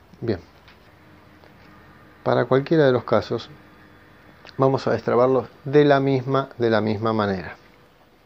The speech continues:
Supongamos en esta traba, espero que se vea, ¿sí?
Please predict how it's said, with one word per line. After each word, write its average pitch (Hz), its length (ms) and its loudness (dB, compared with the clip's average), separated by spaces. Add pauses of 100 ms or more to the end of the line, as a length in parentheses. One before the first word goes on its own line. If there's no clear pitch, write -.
Supongamos 202 560 -2
en 165 80 2
esta 143 160 -2
traba, 101 300 0 (1800)
espero 123 260 -2
que 110 60 -2
se 113 160 -4
vea, 104 240 -2 (2250)
¿sí? 143 200 -6